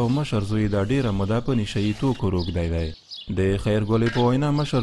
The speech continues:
زوی یې مخکې د معتادۍ تر څنګ کله نه کله روزګار هم کاوه او له دې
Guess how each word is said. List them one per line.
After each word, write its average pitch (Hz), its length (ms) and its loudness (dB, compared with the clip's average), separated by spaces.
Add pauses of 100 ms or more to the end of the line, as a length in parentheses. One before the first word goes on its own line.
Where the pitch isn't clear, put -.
زوی 139 160 2
یې 127 120 4
مخکې 139 260 -2
د 117 160 2
معتادۍ 107 400 0 (120)
تر 101 140 -2
څنګ 127 200 0
کله 135 260 0
نه 104 120 0
کله 127 260 0
روزګار 104 360 0 (100)
هم 120 160 0 (100)
کاوه 82 300 0 (480)
او 98 120 2
له 113 120 2
دې 143 140 2